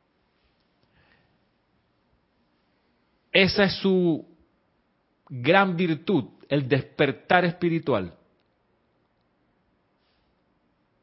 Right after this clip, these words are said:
No es del adormecimiento espiritual, porque uno diría, "Bueno, confort, ay, qué rico. Oh,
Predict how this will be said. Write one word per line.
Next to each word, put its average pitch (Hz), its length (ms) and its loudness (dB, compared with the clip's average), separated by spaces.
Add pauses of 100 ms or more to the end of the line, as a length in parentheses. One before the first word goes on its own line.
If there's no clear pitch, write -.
(760)
No 143 240 2
es 180 140 4
del 165 160 2
adormecimiento 147 840 0
espiritual, 139 360 -2
porque 147 180 -4
uno 160 80 -2
diría, 156 240 0
"Bueno, 165 240 2
confort, 147 360 -6
ay, 165 100 -6
qué 143 120 -8
rico. 139 400 -12 (600)
Oh, 117 560 -8